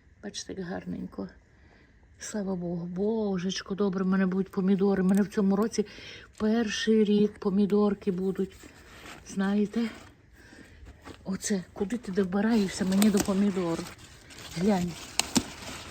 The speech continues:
Бачиш? Не можна.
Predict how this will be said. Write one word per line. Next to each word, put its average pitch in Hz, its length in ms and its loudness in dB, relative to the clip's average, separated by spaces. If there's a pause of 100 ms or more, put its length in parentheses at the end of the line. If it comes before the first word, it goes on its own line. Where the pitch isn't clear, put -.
Бачиш? 262 640 2 (1200)
Не 214 160 -4
можна. 240 540 0